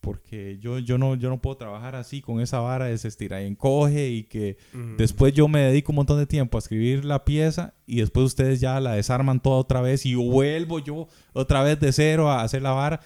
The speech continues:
Speaker 1: Ent-, él soltó un poco de esas cosas y creo que va por ahí. Maynard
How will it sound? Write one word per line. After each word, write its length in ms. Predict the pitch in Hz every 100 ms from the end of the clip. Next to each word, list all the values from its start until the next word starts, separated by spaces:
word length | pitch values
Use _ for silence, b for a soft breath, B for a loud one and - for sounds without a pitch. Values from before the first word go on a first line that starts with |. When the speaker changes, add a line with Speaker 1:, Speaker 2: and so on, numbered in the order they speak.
| b b
Speaker 1:
Ent-, 80 | 151
él 160 | 147 151
soltó 360 | 180 160 -
un 100 | 165
poco 300 | 156 147 143
de 60 | 135
esas 220 | 143 127
cosas 380 | - 139 120 98 _ b b b b b
y 160 | 151 143
creo 440 | - 151 160 180
que 80 | -
va 160 | 123 131
por 160 | 156
ahí. 240 | 139 156 -
Maynard 640 | 135 147 185 196 208 208